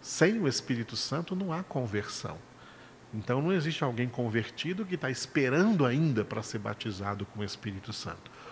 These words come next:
O batismo com o Espírito Santo é a própria conversão.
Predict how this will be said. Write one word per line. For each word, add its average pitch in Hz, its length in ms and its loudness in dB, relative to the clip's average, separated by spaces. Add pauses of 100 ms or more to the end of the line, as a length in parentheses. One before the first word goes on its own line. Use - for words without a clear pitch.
(220)
O 220 280 8
batismo 110 960 -2
com 110 200 -2
o 107 60 0
Espírito 101 520 -6
Santo - 420 -12 (360)
é 117 280 2 (460)
a - 80 -2
própria 104 720 -2 (340)
conversão. - 640 -6